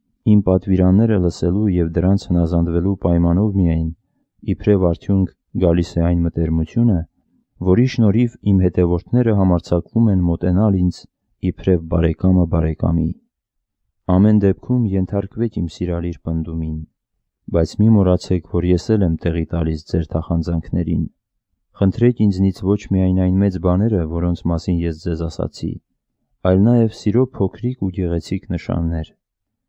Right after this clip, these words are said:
Հիշեք, որ ես եկա իբրև աշխարհի մեծագույն սիրողը։ Իմ սերը բնավ մի համարեք սոսկ իբրև կարեկցանք կամ ներողամտություն։ Այո, այդ է իմ սերը,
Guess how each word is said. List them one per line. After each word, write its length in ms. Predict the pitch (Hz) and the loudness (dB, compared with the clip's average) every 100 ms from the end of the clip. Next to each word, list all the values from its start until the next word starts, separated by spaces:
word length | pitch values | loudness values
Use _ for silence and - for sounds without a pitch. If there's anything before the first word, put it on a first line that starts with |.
| _ - | _ -8
Հիշեք, 320 | 95 139 135 | 0 0 0
որ 180 | 110 101 | -2 0
ես 200 | 107 - | 0 0
եկա 340 | 95 - 113 113 - _ | -4 0 0 0 -6 _
իբրև 480 | 95 90 - 104 - | -6 -6 -2 -2 -2
աշխարհի 460 | - 90 - 90 104 | -4 -4 -4 -4 0
մեծագույն 580 | 101 87 - 85 85 87 | 0 -2 -4 -4 -4 -4
սիրողը։ 520 | - 82 82 85 - - _ _ _ _ _ _ - | -6 -6 -6 -6 -10 -14 _ _ _ _ _ _ 0
Իմ 140 | 98 | 0
սերը 320 | 95 131 127 113 | 2 2 2 4
բնավ 340 | 98 107 107 | 2 2 2
մի 140 | 117 | 2
համարեք 560 | 117 95 90 85 85 - | 2 2 0 0 -4 -8
սոսկ 420 | - 95 90 - | -6 -6 -6 -6
իբրև 360 | 90 - 95 - | -8 -4 -4 -4
կարեկցանք 680 | - 87 82 - 92 87 - | -6 -4 -6 -6 -2 -2 -4
կամ 260 | - 85 85 | -6 -2 -2
ներողամտություն։ 920 | 87 85 80 80 80 76 - - - - _ _ _ _ _ _ | -2 -4 -4 -6 -6 -10 -8 -6 -6 -8 _ _ _ _ _ _
Այո, 280 | 98 120 127 - - | 2 2 0 -4 -2
այդ 240 | 117 110 | -2 0
է 80 | 90 | -2
իմ 160 | 87 | -2
սերը, 380 | 82 - 87 80 | -6 -8 -8 -8